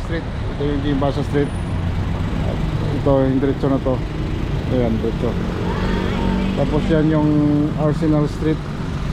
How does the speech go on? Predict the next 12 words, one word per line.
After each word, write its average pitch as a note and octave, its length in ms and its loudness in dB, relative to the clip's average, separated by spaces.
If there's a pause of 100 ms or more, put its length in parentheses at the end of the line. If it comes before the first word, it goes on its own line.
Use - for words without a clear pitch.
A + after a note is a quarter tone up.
(360)
Dito D3 240 2
sa, C#3+ 480 4
ano C3+ 80 2
yata? C3 240 0 (560)
Yan, C3 240 4
dito B2+ 240 0
sa C3+ 80 2 (400)
loob. A#2+ 240 0 (2250)
So, C#3+ 160 4
yun C#3+ 80 4
ang C#3+ 240 2
mga C#3 160 4